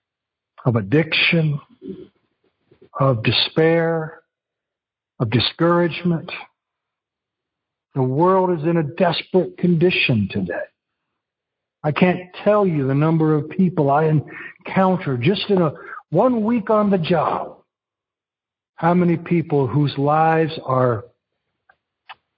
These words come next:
are shipwrecks? I, I, I say that in love. I mean, it, it constantly amazes me what people can do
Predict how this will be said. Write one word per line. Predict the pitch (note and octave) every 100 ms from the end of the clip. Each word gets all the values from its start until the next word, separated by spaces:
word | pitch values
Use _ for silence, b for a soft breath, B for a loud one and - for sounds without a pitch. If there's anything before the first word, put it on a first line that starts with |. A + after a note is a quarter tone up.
| _ -
are | B2 A#2
shipwrecks? | - - - D4 - B2 - - - - - - _ _ _ _ _ _ _ _ _ _ D#3+
I, | D3
I, | G3 F#3+ G#3+ G3+
I | A3+ -
say | A3+ A3
that | G#3+ G#3
in | F3+ D3 C3
love. | D3 A3+ C3+ E2+ - - _ _ _ _ _ _ _ _ _ _
I | C3 D3+
mean, | D#3+ D#3+ D#3 - -
it, | - F#3
it | E4+ A3+ -
constantly | - - A3 B3+ - A#3+ A3
amazes | A3 G3 F3+ F3+ F#3+ A3+ A#3 F3+ E3+ C3
me | C#3+ C#3+
what | C#3 D3+ -
people | G3+ F#3+ F#3 E3
can | - E3 C#3
do | B2+ E3+ A#2+